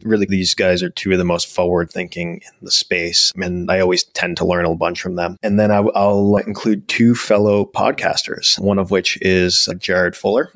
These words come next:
who I always tend to enjoy that conversation. He runs the Partner Up podcast.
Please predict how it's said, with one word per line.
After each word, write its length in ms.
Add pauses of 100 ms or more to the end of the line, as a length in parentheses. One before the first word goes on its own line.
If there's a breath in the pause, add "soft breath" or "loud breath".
who 80
I 100
always 360
tend 260
to 120
enjoy 580
that 200
conversation. 640
He 80
runs 220
the 80
Partner 300
Up 120
podcast. 680